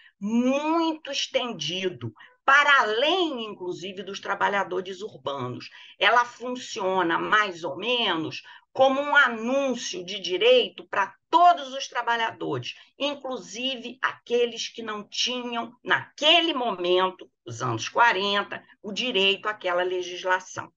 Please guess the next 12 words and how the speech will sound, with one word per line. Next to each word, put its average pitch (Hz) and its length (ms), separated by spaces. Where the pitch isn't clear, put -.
E 320 60
por 311 220
que 339 120
que 320 120
ela 269 200
sai 277 380
nesse 247 320
momento 226 560
dos 190 220
anos 185 240
quarenta? 151 640
É, - 160